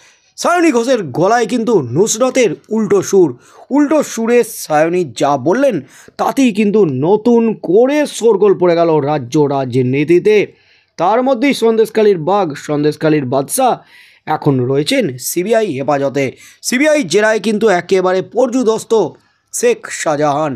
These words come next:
সিবিআইয়ের দফায় দফায় হাই ভোল্টেজ জেরায় নাজেহাল শাহজাহান। আগামীকাল আদালতে তোলা হবে শেখ শাহজাহানকে। কী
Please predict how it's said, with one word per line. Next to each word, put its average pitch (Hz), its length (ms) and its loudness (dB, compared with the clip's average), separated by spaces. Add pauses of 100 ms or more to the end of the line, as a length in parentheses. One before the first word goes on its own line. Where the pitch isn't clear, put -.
(380)
সিবিআইয়ের 294 540 2
দফায় 202 400 0
দফায় 185 360 2
হাই 151 200 0
ভোল্টেজ 170 440 -2
জেরায় 165 420 0
নাজেহাল 214 600 0
শাহজাহান। 185 560 0 (880)
আগামীকাল 285 520 2
আদালতে 226 480 2
তোলা 208 240 2
হবে 202 240 0
শেখ 180 320 -2
শাহজাহানকে। 160 640 -2
কী 202 140 -6